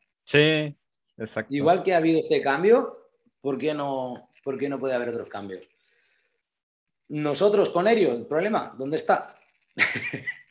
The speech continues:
Speaker 2: En que vivimos aquí. Este es nuestro
Speaker 1: Sí.
Speaker 2: problema.
Speaker 1: Sí,
Speaker 2: Porque,
Speaker 1: exactamente.
Speaker 2: eh,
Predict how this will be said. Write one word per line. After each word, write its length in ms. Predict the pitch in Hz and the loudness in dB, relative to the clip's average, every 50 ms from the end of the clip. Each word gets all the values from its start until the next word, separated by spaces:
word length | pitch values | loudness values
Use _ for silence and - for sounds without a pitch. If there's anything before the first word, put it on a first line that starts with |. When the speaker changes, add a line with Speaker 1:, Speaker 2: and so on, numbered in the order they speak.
| _ _ - | _ _ -4
Speaker 2:
En 180 | 135 135 131 | -4 -4 0
que 140 | 131 139 131 | 0 0 2
vivimos 440 | 123 123 123 131 139 147 143 120 - | 2 0 0 0 -2 -2 -4 -4 -6
aquí. 420 | 110 107 113 120 113 - - - - - - _ _ _ _ _ _ _ _ _ _ _ _ _ _ _ _ _ _ _ | -6 -6 -6 -8 -8 -8 -10 -14 -20 -20 -20 _ _ _ _ _ _ _ _ _ _ _ _ _ _ _ _ _ _ _
Este 240 | - 131 120 - - | -8 -8 -6 -4 -4
es 80 | 139 135 | -4 -4
nuestro 220 | 120 - 110 113 | -4 -6 -6 -6
Speaker 1:
Sí. 40 | 101 | -6
Speaker 2:
problema. 340 | 104 104 107 117 120 110 90 - - _ _ _ _ _ _ _ _ _ _ _ _ _ _ _ _ | -6 -6 -8 -8 -10 -12 -14 -18 -20 _ _ _ _ _ _ _ _ _ _ _ _ _ _ _ _
Speaker 1:
Sí, 160 | _ - - 151 | _ 2 6 8
Speaker 2:
Porque, 320 | 160 160 147 143 131 120 | 10 10 10 8 6 4
Speaker 1:
exactamente. 760 | 123 117 139 139 - 135 135 131 139 143 139 135 135 135 120 | 2 2 0 0 2 0 0 2 0 -2 -2 -2 0 0 0
Speaker 2:
eh, 100 | 120 110 | 0 -2